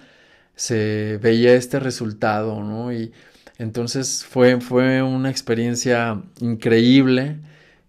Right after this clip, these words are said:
que voy a recordar seguramente toda mi vida. Mm, te voy a poner en, en mis redes sociales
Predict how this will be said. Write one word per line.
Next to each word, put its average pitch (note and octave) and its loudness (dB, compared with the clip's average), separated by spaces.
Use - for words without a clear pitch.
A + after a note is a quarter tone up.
que G#2+ -4
voy A2+ 2
a B2 4
recordar A2+ -2
seguramente A2+ -4
toda A2+ -4
mi A2 -6
vida. A2+ -4
Mm, G#2 -8
te A2+ -2
voy A2+ 4
a A#2+ -2
poner A2+ -2
en, G2+ -8
en G2 -10
mis G2 -8
redes G#2+ -4
sociales G#2+ -8